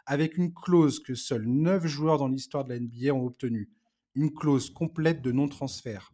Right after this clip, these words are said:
Une décision co-signée par le propriétaire du club à l'époque, Ted Leonsis. Il est toujours propriétaire du club, hein, mais c'est, c'est un élément important, c'est-à-dire que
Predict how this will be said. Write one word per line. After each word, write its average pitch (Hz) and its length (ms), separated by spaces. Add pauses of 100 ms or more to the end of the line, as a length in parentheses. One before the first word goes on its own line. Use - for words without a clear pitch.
(340)
Une 147 160
décision 165 720
co-signée 180 640
par 147 160
le 139 100
propriétaire 151 640
du 123 120
club 139 280
à 131 60
l'époque, 165 440 (380)
Ted 143 220
Leonsis. 127 580 (120)
Il 107 80
est 107 40
toujours 135 200
propriétaire 117 340
du 131 100
club, 147 180
hein, 123 60
mais 104 140 (480)
c'est, - 220
c'est - 120
un 165 100
élément 175 380
important, 180 580
c'est-à-dire 160 480
que 139 340